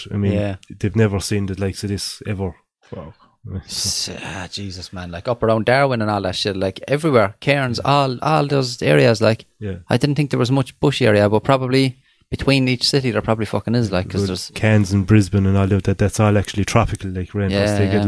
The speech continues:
Speaker 1: lot of rain up there, but
Speaker 2: Yeah.
Speaker 1: you're down south, like, it, it's way drier, like.
Speaker 2: Yeah,
Speaker 1: So
Speaker 2: I wouldn't reckon,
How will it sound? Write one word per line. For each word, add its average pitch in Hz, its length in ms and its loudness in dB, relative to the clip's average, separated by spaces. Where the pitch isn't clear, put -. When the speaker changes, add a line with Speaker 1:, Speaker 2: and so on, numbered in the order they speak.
Speaker 1:
lot 104 120 2
of 98 60 2
rain 98 260 2
up 90 140 -4
there, 95 200 0
but 87 200 -6
Speaker 2:
Yeah. 101 280 -2
Speaker 1:
you're 98 140 -8
down 98 220 0
south, 104 340 2
like, 101 140 0
it, 98 120 -2
it's 95 260 -6
way 104 180 0
drier, 92 380 0
like. 87 120 -6
Speaker 2:
Yeah, 92 240 0
Speaker 1:
So - 80 -4
Speaker 2:
I - 20 2
wouldn't 98 320 0
reckon, 104 400 0